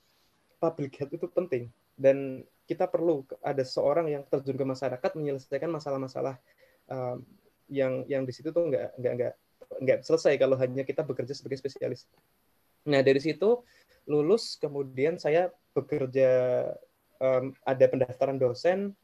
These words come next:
alhamdulillah saya keterima di situ, dan ya dari wawancara itu salah satu yang membuat saya keterima di I K M, eh, di dosen F K U I kelihatannya,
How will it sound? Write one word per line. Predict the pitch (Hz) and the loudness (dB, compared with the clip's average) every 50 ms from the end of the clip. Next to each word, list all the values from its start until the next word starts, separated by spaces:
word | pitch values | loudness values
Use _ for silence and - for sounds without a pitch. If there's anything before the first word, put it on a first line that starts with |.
| _ _ | _ _
alhamdulillah | 127 135 139 135 127 127 135 147 151 | -4 -4 -2 -2 0 -2 -2 -2 -2
saya | 156 143 143 | -2 -4 -4
keterima | - - 143 139 139 131 | -4 -6 -4 -4 -2 -2
di | 127 123 123 | -4 -6 -8
situ, | - - 135 131 - 175 185 196 196 170 | -8 -8 -8 -4 -4 -2 -2 -2 -2 0
dan | 135 127 127 127 127 127 131 131 _ _ _ _ _ _ _ - | 0 0 0 0 -4 -8 -12 -14 _ _ _ _ _ _ _ 6
ya | 143 139 131 | 8 8 10
dari | 131 131 127 135 139 | 10 10 10 10 8
wawancara | 139 143 143 143 156 147 156 160 147 147 | 8 6 6 4 2 -2 -2 0 -2 -2
itu | 151 147 180 | -2 -2 -2
salah | - 165 151 151 | 0 0 0 0
satu | 165 - 151 | 0 0 0
yang | 156 151 151 151 - | 0 0 0 -4 -4
membuat | 165 160 147 135 127 135 131 | -2 -2 -2 2 4 4 4
saya | - 147 139 139 139 | 4 2 2 2 0
keterima | 139 - - 147 147 147 135 | -2 -4 -4 -2 -2 -2 -2
di | 127 127 131 131 - - - - | -2 -2 -4 -4 -6 -8 -14 -18
I | 139 131 | -8 -4
K | - 131 | -2 -2
M, | 143 151 165 165 160 - _ _ _ | -2 -2 -2 -4 -8 -12 _ _ _
eh, | - 147 135 | 2 2 2
di | 127 131 131 127 | 4 2 0 4
dosen | 127 131 127 - 143 143 131 | 6 6 6 6 2 -2 -4
F | 135 - | -2 0
K | 147 131 | 2 2
U | 156 | 2
I | 170 151 | 2 2
kelihatannya, | 151 147 135 127 - - 151 165 | 2 2 2 4 2 2 0 -2